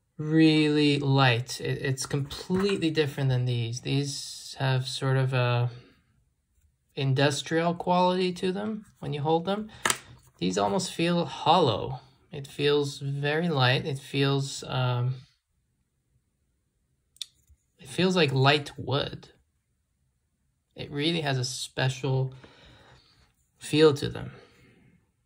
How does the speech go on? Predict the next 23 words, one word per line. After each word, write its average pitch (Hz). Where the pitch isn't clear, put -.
I 151
really 151
like 147
the, 127
um, 120
the 135
traditional 139
yellow 131
color. 139
It -
brings 131
you 131
back 123
to 131
childhood. 127
And, 123
um, 117
I, 131
I -
do 135
like 131
the 135
green. 135